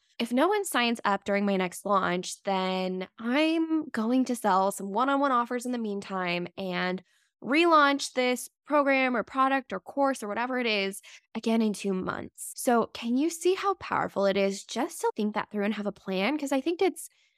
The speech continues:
inevitable. We're going to go there to the worst case scenario just because that's how our brains are wired, right? And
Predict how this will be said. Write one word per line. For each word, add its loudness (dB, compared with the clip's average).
inevitable. 0
We're -4
going 0
to -2
go -6
there -2
to -10
the -4
worst -4
case -10
scenario -2
just -10
because -6
that's 0
how 0
our 2
brains -2
are -8
wired, 0
right? 0
And -8